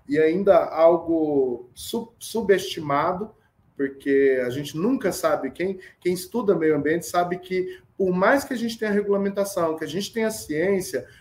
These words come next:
nós não conhecemos dez por cento das espécies animais que estão aí, nós não entendemos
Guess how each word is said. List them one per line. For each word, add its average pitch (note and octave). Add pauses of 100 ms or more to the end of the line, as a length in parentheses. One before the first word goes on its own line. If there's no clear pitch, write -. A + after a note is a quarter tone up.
(140)
nós B3
não A#3
conhecemos A3
dez A3
por G3+
cento G3
das E3
espécies D#3
animais D3+
que -
estão C3+
aí, D#3+ (240)
nós A#3
não A3+
entendemos G#3